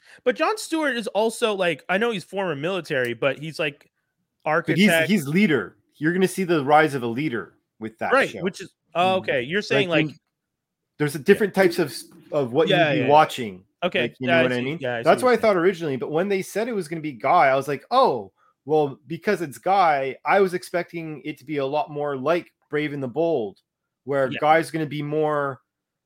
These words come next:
Speaker 2: guy's gonna not necessarily be the actual,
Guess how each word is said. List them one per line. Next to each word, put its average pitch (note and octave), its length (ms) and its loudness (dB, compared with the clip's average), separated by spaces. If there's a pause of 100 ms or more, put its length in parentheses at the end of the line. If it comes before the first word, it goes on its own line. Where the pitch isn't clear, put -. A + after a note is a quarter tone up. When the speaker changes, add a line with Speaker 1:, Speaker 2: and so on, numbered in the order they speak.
(420)
Speaker 2:
guy's F#3 340 4
gonna F3+ 180 -4
not D#3+ 380 -4
necessarily D#3 540 -6
be D3 260 -10
the B2+ 240 -10
actual, C3+ 480 -4